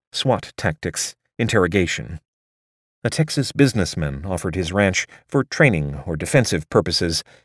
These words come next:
and a Michigan cop, retired from the Special Forces, volunteered as a tactical political leader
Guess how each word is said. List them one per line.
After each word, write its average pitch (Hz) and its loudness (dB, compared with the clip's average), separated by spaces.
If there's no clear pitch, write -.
and 85 0
a - -2
Michigan 87 -2
cop, 90 0
retired 87 0
from 82 -2
the 76 -4
Special 92 0
Forces, 98 2
volunteered 117 4
as 107 6
a 98 6
tactical 143 2
political 139 4
leader 113 6